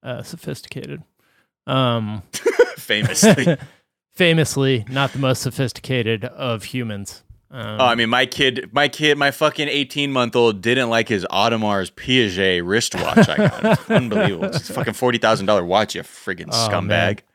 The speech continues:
Speaker 1: It's so funny because there are, like, cer-, you really have to get into kid mind to, like,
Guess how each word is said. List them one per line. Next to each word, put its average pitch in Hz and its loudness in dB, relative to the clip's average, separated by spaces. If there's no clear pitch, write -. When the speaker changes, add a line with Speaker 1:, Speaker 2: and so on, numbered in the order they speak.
Speaker 1:
It's 135 -2
so 190 6
funny 139 2
because 127 0
there 147 6
are, 160 8
like, 127 0
cer-, 139 -2
you 147 -2
really 165 6
have 156 4
to 131 0
get 131 0
into 156 -4
kid 131 -4
mind 151 0
to, 127 -2
like, 123 -8